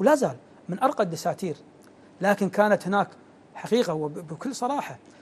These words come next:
كانت هناك أصبح أو، أو أصبحت هناك فجوة ما بين هذا الدستور وما بين المجتمع. يعني اثنين وستين، ثلاثة وستين، ال-، الناس اللي، اللي خ-، اللي فكروا بهذا الدستور ووضعوا الدستور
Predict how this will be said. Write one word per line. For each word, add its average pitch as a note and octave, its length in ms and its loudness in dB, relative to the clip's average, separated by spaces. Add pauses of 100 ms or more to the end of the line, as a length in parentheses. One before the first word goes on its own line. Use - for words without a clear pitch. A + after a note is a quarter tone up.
(140)
كانت G#3 280 2
هناك G#3+ 320 4 (140)
أصبح A3 380 4
أو، G#3 160 8
أو G3+ 240 4
أصبحت A3 420 4 (280)
هناك G#3+ 220 4 (800)
فجوة G#3+ 500 8
ما E3+ 180 -2
بين G#3 200 6
هذا A3+ 180 12
الدستور A3 420 2
وما G#3 160 4
بين G#3+ 180 6
المجتمع. G3 440 0 (540)
يعني G3+ 360 6 (380)
اثنين A#3+ 200 6
وستين، A3+ 420 2
ثلاثة G3+ 220 6
وستين، G3 580 0 (720)
ال-، F#3+ 240 -2
الناس G#3+ 480 4
اللي، G#3 340 2
اللي F#3 320 0
خ-، - 100 -10 (340)
اللي F3 120 -2
فكروا B3 360 4
بهذا G3+ 180 4
الدستور G3 300 -2
ووضعوا G3 260 4
الدستور F3+ 400 -2